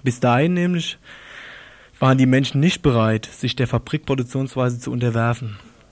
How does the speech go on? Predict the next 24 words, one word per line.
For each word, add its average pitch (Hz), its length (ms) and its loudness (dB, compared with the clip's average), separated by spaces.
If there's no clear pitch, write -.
Die 123 80 -2
Fluktuation 135 720 0
in 135 60 -4
den 127 100 0
Betrieben 135 640 -4
war 117 120 0
ein 113 120 -2
riesengroßes 120 600 -6
Problem. 110 520 -4
Erst 147 220 0
wenn 147 100 2
die 135 80 2
Menschen 147 360 -2
keine 143 300 0
andere 147 220 0
Möglichkeit 135 460 -2
zur 123 100 -6
Versorgung 127 540 -2
hatten, 131 320 -6
würden 135 220 0
sie 135 100 0
sich 127 180 -8
der 123 100 -2
Fabrikproduktion 123 880 -4